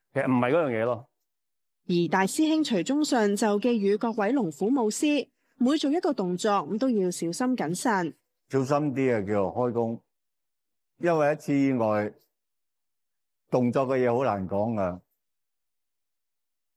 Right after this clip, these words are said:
Speaker 3: 我就係曾經試過唔小心又做替身，我扭，即係扭到隻腳斷十字韌帶，斷咗。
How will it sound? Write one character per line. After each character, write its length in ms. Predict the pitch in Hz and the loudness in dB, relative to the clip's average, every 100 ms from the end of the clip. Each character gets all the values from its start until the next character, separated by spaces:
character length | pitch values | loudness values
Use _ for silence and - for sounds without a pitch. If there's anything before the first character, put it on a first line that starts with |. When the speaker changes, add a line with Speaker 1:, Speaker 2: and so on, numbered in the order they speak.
| _ | _
Speaker 3:
我 200 | - 117 139 | -4 -2 2
就 80 | 127 | 2
係 320 | 117 117 110 | 2 2 0
曾 240 | 113 110 | -2 -4
經 160 | 135 160 | -2 -4
試 280 | - 135 120 | -4 -4 0
過 300 | 120 120 123 | 0 0 -2
唔 320 | - 127 107 | -6 -6 -4
小 160 | 117 139 | -2 -2
心 340 | 147 147 143 | -2 -2 -2
又 180 | 127 107 - - | -2 -2 -4 -6
做 160 | 110 | -6
替 240 | 101 120 120 | -2 -2 -2
身， 380 | 127 135 135 - _ _ _ _ _ _ _ _ _ | 0 -2 -4 -10 _ _ _ _ _ _ _ _ _
我 180 | - 117 | -4 0
扭， 460 | 120 117 131 135 - _ | 2 0 0 -4 -8 _
即 100 | 156 | -2
係 80 | 143 | 0
扭 200 | 120 127 | 2 0
到 120 | 135 | -2
隻 140 | 123 123 | -2 -4
腳 360 | - 110 107 _ _ _ _ _ _ _ _ _ _ _ - | -2 -2 -2 _ _ _ _ _ _ _ _ _ _ _ -8
斷 180 | 110 120 147 127 _ _ | -2 0 0 -4 _ _
十 160 | - | -8
字 160 | 85 110 | -6 -2
韌 220 | 110 101 | 0 0
帶， 360 | 101 104 113 - _ _ _ | 0 0 -2 -8 _ _ _
斷 260 | - 101 110 | -6 -4 -2
咗。 320 | 104 92 92 | -2 -2 -4